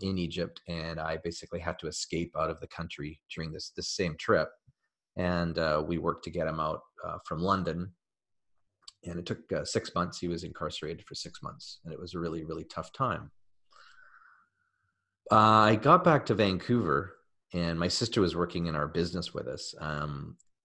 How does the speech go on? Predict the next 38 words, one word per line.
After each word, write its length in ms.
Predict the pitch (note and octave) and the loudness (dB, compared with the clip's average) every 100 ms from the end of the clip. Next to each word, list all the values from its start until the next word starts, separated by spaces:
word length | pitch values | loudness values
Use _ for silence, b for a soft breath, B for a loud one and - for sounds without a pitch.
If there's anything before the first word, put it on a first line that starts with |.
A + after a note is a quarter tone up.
| - | -10
and 520 | F#2 F2+ E3 E3 D#3+ - _ _ _ - | -8 -6 -6 -6 -10 -14 _ _ _ -12
we 200 | F2+ B2 | 0 4
had 120 | D3 G#2+ | 6 6
a 60 | |
tough 260 | - F#2+ - | 4 0 0
time 240 | E2+ E2+ | 0 0
with 100 | D2+ | 0
this. 200 | - - | -6 -10
We 80 | - _ - | -14 _ -4
couldn't 160 | A2+ | -2
figure 260 | F#2 E2 F2 | -2 2 4
out 100 | D2+ | 4
why 340 | D#2+ D#2+ D2+ - - | 4 4 0 -6 -8
our 80 | D2+ | -6
father, 520 | - C#2+ D2+ D#2 E2 _ _ _ | -2 -2 0 -6 -10 _ _ _
you 80 | D#2 | -12
know, 120 | D2+ | -10
had 80 | F2 | -10
been 120 | D#2 | -10
incarcerated, 800 | E2 - F#2+ - F2+ F2 E2+ D#2+ - _ _ _ _ _ _ - | -12 -4 -4 -2 -4 -2 -4 -8 -12 _ _ _ _ _ _ 4
but 80 | C3+ | 8
we 80 | C#3 | 8
knew 160 | C#3+ | 8
some 300 | C3 A#2 G#2 | 6 4 4
things 240 | F#2+ F2+ E2 | 2 -2 -4
were 80 | |
going 340 | D#2 C#2+ D2+ D2 | -4 -4 -4 -4
on, 300 | C#2+ D#2+ D#2+ - | -4 -4 -8 -12
and 520 | D#2 D#2 D2+ D#2 D2+ - - _ _ _ _ _ _ _ _ _ _ _ - | -10 -8 -8 -8 -10 -14 -20 _ _ _ _ _ _ _ _ _ _ _ 4
all 140 | A#2+ | 6
I 60 | B2 | 6
can 180 | A#2+ F#2 | 4 0
say 360 | - F2 F2+ | 4 4 6
is 200 | E2 D#2 | 4 2
that 120 | D#2+ | -2
our 120 | D2 C#2+ | 0 2
ethics 400 | F2 - - - | 0 -2 -6 -8
clashed. 540 | - A2 A#2+ A#2 - | 2 4 4 -2 -12